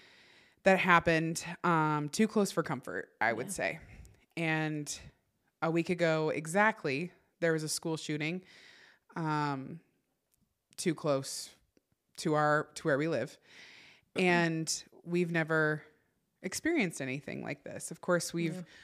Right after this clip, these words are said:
Speaker 1: mourned and, you know, been devastated for the things that have happened other places. And it, it, it's, it's not that you don't think about it. You, n-,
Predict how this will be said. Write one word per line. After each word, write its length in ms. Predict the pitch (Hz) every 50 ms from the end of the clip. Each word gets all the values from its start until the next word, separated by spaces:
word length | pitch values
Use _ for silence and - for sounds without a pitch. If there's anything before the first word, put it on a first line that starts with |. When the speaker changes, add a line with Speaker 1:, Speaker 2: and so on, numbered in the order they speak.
| - - - _ _
Speaker 1:
mourned 640 | 170 175 165 165 165 160 156 147 151 147 151 - - -
and, 560 | 160 160 156 151 151 143 139 143 147 143 - - - - -
you 140 | - 151 165
know, 120 | 151 147 143
been 160 | 156 147 143
devastated 800 | 151 147 139 143 139 - - 139 131 131 131 123 123 135 139 - _ _ _ _ _ _ _ _ _ _
for 260 | - - 165 160 147
the 120 | 139 143 143
things 380 | 143 - 139 139 139 139 -
that 320 | - 147 127 120 - - -
have 160 | 156 151 143
happened 640 | - - 147 143 - - 143 139 135 135 - - - _ _ _ _ _ - - - - - - - - - - - - - - - - - _ _ _ _ -
other 240 | 190 190 196 185
places. 560 | 180 - - 170 151 147 - - 151 151 143 147
And 120 | 151 151
it, 160 | 156 156 147 -
it, 340 | 175 175 170 - _ - - _
it's, 480 | 185 180 185 - - - - - - - -
it's 260 | 147 139 - - -
not 200 | 220 233 240 233
that 120 | 226 196
you 100 | 180 185
don't 220 | 180 180 170 143 - _ _ _ _ _ _ _ _ _ _ - - - - - - _ _ - -
think 240 | - 170 165 180 -
about 340 | 190 180 190 190 196 202 214
it. 200 | 214 220 214 - -
You, 160 | 170 190 190
n-, 120 | 180 175